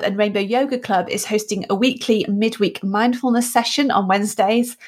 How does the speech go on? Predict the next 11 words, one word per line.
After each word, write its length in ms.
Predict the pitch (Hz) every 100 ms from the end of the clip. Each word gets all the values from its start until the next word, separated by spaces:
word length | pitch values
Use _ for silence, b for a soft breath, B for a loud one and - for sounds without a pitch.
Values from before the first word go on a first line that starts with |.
| B B B -
along 380 | 220 220 226 220
with 140 | 214
some 200 | - 202 -
online 420 | 226 226 208 202
workshops 640 | 233 247 240 247 208 - -
and 320 | 208 196 196
weekend 580 | 214 214 - 190 185 175
events 520 | 185 180 165 - -
focused 500 | - 160 175 196 - -
on 260 | 175 175 175
self-care. 960 | - - 170 - - 208 190 165